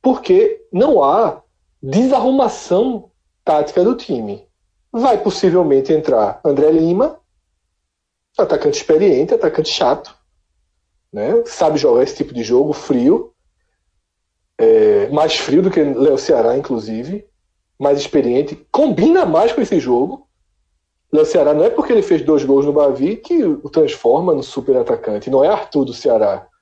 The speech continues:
tá? O cara que fez dois gols no jogo anterior só. Eu acho que o Vitória, ele, ele fica mais estável. Ele vem pra cá, ele vem pra Ilha do Retiro com o que ele quer.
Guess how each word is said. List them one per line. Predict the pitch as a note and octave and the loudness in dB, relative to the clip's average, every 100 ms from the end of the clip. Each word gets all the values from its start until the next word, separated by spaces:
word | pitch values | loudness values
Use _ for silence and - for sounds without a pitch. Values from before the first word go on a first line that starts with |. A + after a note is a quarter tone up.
| _ _ _ _ | _ _ _ _
tá? | - G3+ - - _ | -4 -4 -6 -18 _
O | |
cara | - C#4+ | -2 -2
que | - | 0
fez | D4 | 0
dois | D4 A3+ | 0 0
gols | B3+ | 2
no | C#4 | 2
jogo | A#3 C#4 | 2 2
anterior | C4+ D4 G3 G3+ - - | 2 2 4 2 0 -6
só. | - B2+ A#2 - _ _ _ - | -2 0 0 -6 _ _ _ -2
Eu | D3 | -2
acho | - | 0
que | G3+ | 0
o | |
Vitória, | F#3+ F#3 E3 F3 - | 0 0 2 2 2
ele, | D#3+ E3+ G3 F3+ | 2 2 2 0
ele | D3 D#3+ F3+ E3 C3 _ _ _ _ _ _ _ _ | 0 2 2 2 0 _ _ _ _ _ _ _ _
fica | - - D#3+ E3 G#3 | -14 -2 0 2 0
mais | F#3 F3 F3+ G#3+ - - _ _ _ | 0 2 2 2 -2 -10 _ _ _
estável. | G3+ - - - A#2+ A2 G#2 - _ _ - | -6 -4 -2 0 0 -2 -4 -6 _ _ -2
Ele | D#3 D3 | 2 2
vem | D3+ D3+ - - | 2 -2 -8 -4
pra | E3 C3+ | -2 -2
cá, | - - G#3 - - _ _ - | 0 0 0 -2 -12 _ _ -6
ele | C3 C3 | -2 2
vem | D3+ F#3+ | 2 2
pra | F#3 | 2
Ilha | D#3 | 2
do | C#3 | 0
Retiro | B2 - C#3 G3 G3 G2+ - _ _ _ _ _ _ _ | -2 -2 0 2 2 -2 -12 _ _ _ _ _ _ _
com | - G3 G#3+ E4+ G4 G4 _ _ _ _ _ _ | -2 2 2 2 -2 -4 _ _ _ _ _ _
o | C4+ | -6
que | - | 0
ele | D3 G3 | 0 0
quer. | - C4+ - - | 0 0 -2 -8